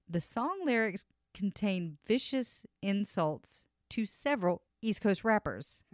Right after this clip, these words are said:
Shakur's former friend turned rival, Notorious B I G, also known as Biggie Smalls, is obviously referenced in this.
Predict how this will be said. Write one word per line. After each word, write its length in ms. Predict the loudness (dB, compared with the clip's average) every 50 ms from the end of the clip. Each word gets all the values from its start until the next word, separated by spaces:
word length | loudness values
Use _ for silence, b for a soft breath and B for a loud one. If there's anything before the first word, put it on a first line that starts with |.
| -20 _ _
Shakur's 380 | -8 -6 -2 0 2 2 2
former 380 | 0 0 0 0 2 2 2 0
friend 380 | 0 0 2 2 4 4 2 2
turned 280 | 2 2 2 2 4
rival, 340 | 4 4 4 4 2 2 0
Notorious 480 | 2 0 -2 0 0 0 0 0 0 -2
B 160 | 0 2 2
I 80 | 2
G, 220 | 2 0 0 -2 0
also 260 | 0 -2 -2 -2 -2
known 120 | -2 -2
as 120 | -4 -4 -4
Biggie 240 | -6 -4 -2 -2 -2
Smalls, 600 | 0 2 2 2 2 2 2 0 -2 -6 -10 _ b b b 4
is 240 | 4 4 4 4 2 _
obviously 500 | 8 8 8 8 6 4 4 2 0 0
referenced 520 | 2 2 2 2 2 -2 -4 -4 -4 -8 -4
in 220 | -2 0 0 0
this. 420 | 0 -2 -2 -4 -4 -6 -6 -10